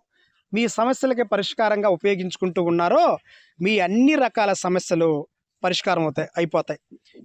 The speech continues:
ఇది వాస్తవం, యథార్థం అండి. ఇది ఒక మంచి ఔషధ మొక్క, మన ఇంటి చుట్టుపక్కలే ఉంటుంది. అలాగే ఇంకా కొన్ని సమస్యలకు కూడా పరిష్కారం అయితే చెప్పబోతున్నాను. అలాగే మరొక విషయం ఏంటంటే,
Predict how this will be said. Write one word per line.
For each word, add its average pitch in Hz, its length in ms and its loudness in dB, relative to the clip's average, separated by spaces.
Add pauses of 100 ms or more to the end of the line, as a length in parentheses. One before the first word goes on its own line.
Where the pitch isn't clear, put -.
ఇది 180 200 0
వాస్తవం, 214 400 0 (140)
యథార్థం 180 440 -2
అండి. 208 160 -2 (140)
ఇది 175 140 -2
ఒక 160 160 -2
మంచి 185 200 -2 (140)
ఔషధ 190 300 -2
మొక్క, 170 180 -4 (460)
మన 170 220 -2
ఇంటి 190 200 -4
చుట్టుపక్కలే 185 520 -2 (100)
ఉంటుంది. 185 300 -2 (460)
అలాగే 247 320 2 (280)
ఇంకా 269 260 0
కొన్ని 262 180 2 (120)
సమస్యలకు 262 440 0
కూడా 240 160 4 (300)
పరిష్కారం 214 420 0
అయితే 180 200 -2
చెప్పబోతున్నాను. 196 680 0 (720)
అలాగే 240 300 2 (260)
మరొక 233 240 0 (100)
విషయం 269 280 0
ఏంటంటే, 226 360 2